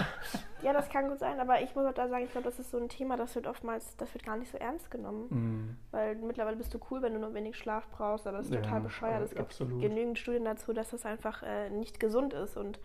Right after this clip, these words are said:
Speaker 2: Ja.
Speaker 1: ähm, da muss man halt irgendwie gucken für sich selbst, wie man das hinbekommt. Aber ich, äh, schlafe sieben, acht Stunden, dann geht's mir gut.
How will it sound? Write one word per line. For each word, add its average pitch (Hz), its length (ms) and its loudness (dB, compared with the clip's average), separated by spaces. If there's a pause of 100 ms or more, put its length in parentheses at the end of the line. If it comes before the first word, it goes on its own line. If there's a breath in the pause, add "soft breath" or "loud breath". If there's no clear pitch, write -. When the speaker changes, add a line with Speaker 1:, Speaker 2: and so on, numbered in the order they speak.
(100)
Speaker 2:
Ja. 123 220 2 (260 loud breath)
Speaker 1:
ähm, 214 280 -4 (140)
da 226 180 0
muss 240 120 -2
man 240 140 2
halt 214 100 2
irgendwie 214 200 -2
gucken 226 360 -4
für 226 140 0
sich 214 100 0
selbst, 220 240 0
wie 226 60 0
man 214 140 0
das 214 180 -4
hinbekommt. 214 640 -2 (400 loud breath)
Aber 220 320 6
ich, - 240 -4
äh, 220 320 4 (240)
schlafe 240 640 2
sieben, 240 260 -2
acht - 160 -6
Stunden, 254 500 -4
dann 226 140 -2
geht's 226 180 -6
mir 226 120 -2
gut. 277 360 -4